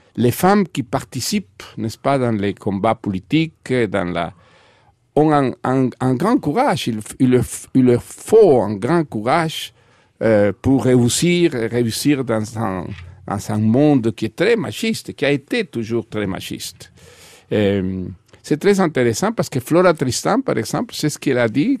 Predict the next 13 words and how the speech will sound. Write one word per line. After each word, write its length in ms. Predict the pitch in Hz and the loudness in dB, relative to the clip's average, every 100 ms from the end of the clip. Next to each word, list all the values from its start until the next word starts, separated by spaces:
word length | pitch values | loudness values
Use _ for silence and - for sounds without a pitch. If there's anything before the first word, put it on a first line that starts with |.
| - | -2
quand 180 | 113 107 | -2 0
elle 140 | 123 | 2
a 80 | 113 | 2
écrit 500 | 113 - 139 139 123 _ _ - - | 0 0 2 2 0 _ _ -20 -12
ses 220 | - 123 | 0 4
mémoires 560 | 120 117 139 151 208 190 | 6 6 6 4 0 -4
sur 520 | - 143 165 165 127 98 | -2 2 4 2 -2 -6
l'année 520 | 92 95 110 143 160 | -6 -2 2 2 2
qu'il 240 | - 110 101 | -2 -8 -6
a 60 | |
passée 500 | - - - 120 104 82 | -6 -8 -2 0 0 -2
au 160 | - 85 | -8 -10
Pérou, 480 | - 95 110 175 | -4 -4 -4 -6